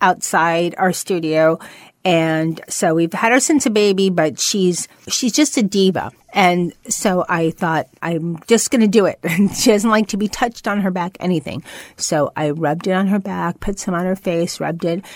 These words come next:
And at first she was, you know, a little bit, "What are you touching me for?" Because she's that kind of cat. And no problem. She,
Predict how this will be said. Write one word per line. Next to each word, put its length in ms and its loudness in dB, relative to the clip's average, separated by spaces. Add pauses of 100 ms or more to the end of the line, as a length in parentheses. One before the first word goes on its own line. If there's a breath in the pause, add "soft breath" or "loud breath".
(140 loud breath)
And 160 -2
at 140 -8
first 580 2
she 240 0
was, 420 2
you 60 0
know, 160 2
a 40 0
little 180 2
bit, 240 0
"What 240 0
are 40 2
you 100 4
touching 420 0
me 120 0
for?" 280 0
Because 460 -6 (200)
she's 460 -2
that 340 -6
kind 220 -2
of 100 -8
cat. 340 -2 (440 loud breath)
And 300 2 (300)
no 260 4
problem. 500 0
She, 340 -6